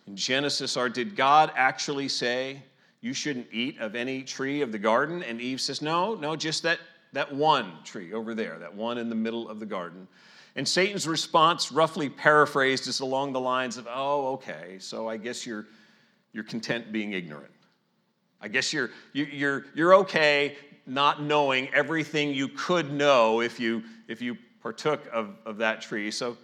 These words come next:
I, I get it. Even though that tree offers unique and special knowledge, I guess you don't want that." And immediately that triggers in Eve that sense of something missing, something that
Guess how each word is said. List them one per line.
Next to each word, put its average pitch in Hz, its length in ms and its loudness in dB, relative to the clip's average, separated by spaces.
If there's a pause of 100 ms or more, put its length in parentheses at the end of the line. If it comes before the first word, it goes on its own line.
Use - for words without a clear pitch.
I, 101 140 -8 (180)
I 180 60 -8
get 127 260 0
it. 147 220 -2 (100)
Even 160 240 -2
though 156 120 4
that 151 140 4
tree 151 220 0
offers 139 340 4
unique 127 520 -2
and 113 120 -4
special 123 420 -4
knowledge, 117 380 2
I 117 60 -8
guess 143 260 -6
you 151 100 -10
don't 127 220 -8
want 98 340 -10
that." 71 240 -18 (1300)
And 95 80 -14
immediately 120 540 -4
that 117 180 2
triggers 90 640 -8 (220)
in 110 140 -10
Eve 85 400 -12 (500)
that 85 180 -14
sense - 460 -10
of 92 100 -16
something 101 720 -10 (420)
missing, 107 380 -8 (720)
something 120 640 -4 (260)
that - 360 -2